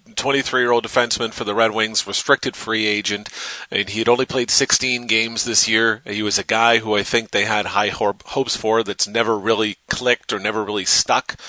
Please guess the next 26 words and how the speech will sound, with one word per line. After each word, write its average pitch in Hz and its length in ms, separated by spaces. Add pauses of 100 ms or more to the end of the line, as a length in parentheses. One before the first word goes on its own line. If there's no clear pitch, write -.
(340)
Um, 87 680 (240)
you 104 60
know, 92 220 (180)
uh, - 680
<laughs> - 20
if 143 200
you're 120 140
creating 127 520
a 107 40
spot 120 520
for 107 360
Morris 113 460
Seider 120 680
<laughs> - 0
and, 107 240 (300)
and 104 140
they 107 80
have 107 140
to - 80
take 127 240
a, 107 240
a 113 120
D, 113 340 (200)
you 107 140
don't 120 240
lose 120 560